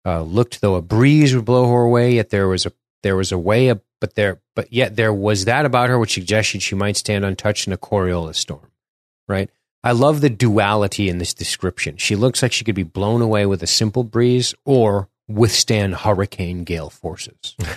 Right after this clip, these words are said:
Speaker 2: Exactly.
Speaker 1: It, it, it demonstrates this sort of supernatural, uh, power that she may possess.
Speaker 2: Yeah, absolutely.
Speaker 1: Yeah.
Speaker 2: She just commands a, a presence.
Speaker 1: And we get her name, Matt.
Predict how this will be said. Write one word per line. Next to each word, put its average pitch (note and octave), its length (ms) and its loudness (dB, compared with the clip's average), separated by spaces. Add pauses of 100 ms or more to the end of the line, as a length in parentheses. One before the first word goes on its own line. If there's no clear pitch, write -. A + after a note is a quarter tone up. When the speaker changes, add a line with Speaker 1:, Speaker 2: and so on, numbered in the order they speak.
(260)
Speaker 2:
Exactly. B2+ 600 0
Speaker 1:
It, C#3 80 -2
it, C3 40 2
it A2 140 -2
demonstrates A2+ 800 0
this F#2+ 180 -2
sort G2+ 240 0
of F2+ 100 -4
supernatural, F#2+ 1160 -2 (180)
uh, D#2+ 120 -2
power G#2+ 760 0
that F#2+ 120 -4
she - 140 -2
may E2+ 140 -4
possess. - 640 -8 (160)
Speaker 2:
Yeah, F2 300 -8 (280)
absolutely. F2 680 -18 (400)
Speaker 1:
Yeah. F2 160 -20 (120)
Speaker 2:
She - 140 -8
just F#2 240 -10 (100)
commands G#2+ 680 0
a, - 80 -14
a F2+ 320 -4
presence. - 680 -8 (140)
Speaker 1:
And C#3+ 140 4
we D#3 80 6
get F3+ 160 4
her F#3+ 80 6
name, E3+ 260 2
Matt. D2+ 240 -10